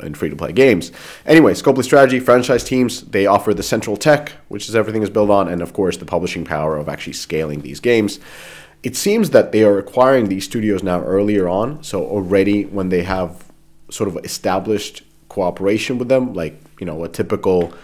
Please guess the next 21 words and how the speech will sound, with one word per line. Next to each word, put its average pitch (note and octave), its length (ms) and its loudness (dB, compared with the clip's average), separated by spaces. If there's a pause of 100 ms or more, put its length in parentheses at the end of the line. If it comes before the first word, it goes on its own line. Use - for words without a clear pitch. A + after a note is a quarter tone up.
(260)
uh, E2+ 200 -4
second G2+ 380 -4
party G2+ 280 2
development, G#2 640 0 (420)
and, F2 320 -4
and E2+ 220 -4
instead F2+ 320 -2
of, F2+ 220 0
uh, D#2+ 260 -2 (140)
instead F#2+ 220 -6
of F2 100 -6
going F2 500 -2 (160)
through, F#2+ 640 -2 (400)
uh, D#2+ 200 -4
the E2 80 -8
global G#2+ 320 4
launch, F2+ 320 -2
they're F2 120 -4
already E2+ 240 0
acquiring D#2+ 520 -2
after, D2+ 420 -12